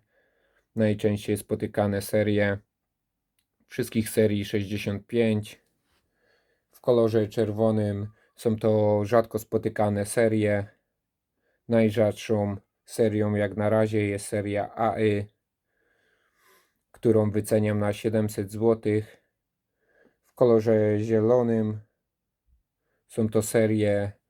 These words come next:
których nie udało mi się znaleźć na aukcjach w Stanach bankowych w przeciągu trzech lat, więc te serie są rzadkie.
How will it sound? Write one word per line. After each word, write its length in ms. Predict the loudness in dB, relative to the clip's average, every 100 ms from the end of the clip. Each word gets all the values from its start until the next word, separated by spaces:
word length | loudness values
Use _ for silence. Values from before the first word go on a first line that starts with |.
| _
których 340 | -6 -4 -2
nie 140 | -2 -2
udało 360 | 4 4 4
mi 120 | 2
się 160 | -2 -4
znaleźć 520 | 0 0 2 0 -2
na 420 | 0 2 2 0 -4 _ _ _ _ -6
aukcjach 640 | 2 2 0 -4 -2 -2
w 40 | -4
Stanach 400 | -4 0 0 -2
bankowych 840 | -4 -2 0 2 2 0 -2 _ _ _ _ _
w 40 | _
przeciągu 500 | -8 -4 -2 -4 -4
trzech 300 | -2 -4 0
lat, 400 | 2 2 -2 -8 _ _ _ _ _ -8
więc 540 | -6 -6 -10 -14 -18 _ _ _ _ _
te 160 | 2 2
serie 520 | 4 2 2 2 0
są 440 | -2 -6 -4 -6 -6
rzadkie. 720 | 2 2 2 -2 0 0